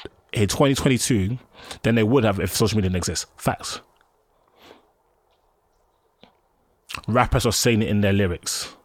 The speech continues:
Influencers, celebrities are posting it and tagging the places on their Instagram. And then you see everyone else do the same thing. Big hierarchy.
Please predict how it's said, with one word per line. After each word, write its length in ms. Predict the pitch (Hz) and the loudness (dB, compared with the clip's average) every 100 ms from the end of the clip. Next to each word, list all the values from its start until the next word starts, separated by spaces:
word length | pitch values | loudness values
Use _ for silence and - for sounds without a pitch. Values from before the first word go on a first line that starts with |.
| _ _ _ - - - _ _ _ _ _ _ _ - | _ _ _ -20 -20 -20 _ _ _ _ _ _ _ 2
Influencers, 1040 | 131 120 123 113 110 - 107 104 98 - - - | 2 2 2 2 0 0 2 2 2 -2 -8 -8
celebrities 840 | - 104 107 107 107 - 104 101 95 | -2 2 2 2 0 0 0 0 -2
are 120 | 98 | -2
posting 460 | - 107 - 107 | 2 2 2 0
it 180 | 98 95 - - - - | 0 -2 -8 -20 -20 -8
and 140 | 120 110 | -4 0
tagging 280 | 120 107 104 | 0 2 0
the 60 | |
places 480 | 92 107 92 104 95 - | 0 0 0 -2 -2 0
on 160 | 104 | 0
their 140 | 98 95 | 0 -2
Instagram. 440 | - 98 92 90 - _ _ _ _ _ _ _ _ _ _ _ _ _ _ | -4 -4 -4 -4 -8 _ _ _ _ _ _ _ _ _ _ _ _ _ _
And 160 | 165 180 | 0 2
then 140 | 196 | 2
you 60 | 165 | 0
see 420 | - 143 113 123 - _ _ _ _ _ _ - | 0 0 0 -2 -8 _ _ _ _ _ _ -2
everyone 300 | 98 95 95 | 0 2 0
else 140 | 92 | 0
do 100 | 107 | 0
the 60 | 92 | 0
same 180 | 131 | 0
thing. 260 | 147 135 107 - - - - _ _ _ _ _ _ _ _ _ - - - - _ _ - | 0 -2 -2 -6 -20 -20 -20 _ _ _ _ _ _ _ _ _ -20 -20 -20 -20 _ _ -6
Big 180 | - - | -6 -4
hierarchy. 680 | - 262 381 110 - 92 | 0 4 4 4 0 -6